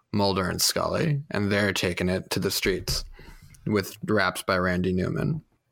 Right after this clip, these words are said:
And I have to assume that as the show went on, it would have gotten more and more progressive with Mar-, you know what? I do think, though, I think we were onto something with our Ninja Turtles with, with that. I think that is the correct way that this show goes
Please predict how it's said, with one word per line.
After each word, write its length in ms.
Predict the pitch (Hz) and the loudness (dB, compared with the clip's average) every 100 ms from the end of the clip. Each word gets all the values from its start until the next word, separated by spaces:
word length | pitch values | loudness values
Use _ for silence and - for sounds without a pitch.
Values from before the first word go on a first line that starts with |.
| _ _ _ _ _ - | _ _ _ _ _ -4
And 100 | 117 | 0
I 60 | 127 | 2
have 260 | 151 180 170 | 2 2 2
to 80 | |
assume 300 | 139 - 135 | 2 2 2
that 120 | 117 113 | 2 2
as 200 | 117 110 | 2 2
the 120 | 110 | 0
show 240 | - 113 | 2 2
went 160 | 104 101 | 2 2
on, 140 | 98 | 2
it 120 | 98 | 0
would 180 | 104 113 | 2 0
have 120 | 101 | 0
gotten 240 | 98 90 95 | 0 0 0
more 200 | 98 95 | 0 2
and 80 | 98 | 2
more 180 | 95 | 0
progressive 760 | 92 98 - 127 - - 139 - _ _ _ _ | 0 -2 -2 -2 -2 -4 -4 -12 _ _ _ _
with 340 | 110 101 - - | -2 -2 -4 -2
Mar-, 200 | 110 - | 0 2
you 80 | 185 | 2
know 140 | 254 | 4
what? 180 | 311 269 | 4 4
I 80 | 202 | 2
do 240 | 175 220 | 4 2
think, 380 | 220 208 196 - | 4 2 2 0
though, 380 | 127 110 104 104 | 2 2 4 2
I 80 | 139 | 0
think 260 | 135 247 220 | 0 0 4
we 80 | 190 | 4
were 180 | 165 | 6
onto 200 | 147 143 | 4 4
something 340 | 131 131 120 120 | 2 0 2 2
with 160 | 117 | 2
our 120 | 110 104 | 4 4
Ninja 360 | 107 104 98 | 2 2 0
Turtles 600 | - 101 95 92 87 - _ _ _ _ _ _ _ _ - | 0 2 2 0 -2 -8 _ _ _ _ _ _ _ _ -2
with, 280 | 110 - | -2 0
with 240 | 107 98 123 | 0 0 0
that. 280 | 95 85 - - | -2 -2 -8 -6
I 60 | |
think 260 | 113 175 175 | 0 2 2
that 160 | 131 123 | 2 2
is 160 | 113 | 2
the 120 | 120 | 0
correct 520 | - 117 110 101 - 123 | 0 2 2 2 -2 0
way 180 | 101 | 2
that 140 | 95 92 | 0 0
this 120 | 90 | -2
show 240 | - 87 - | 0 -2 -4
goes 480 | - - - - | -10 -8 -6 -8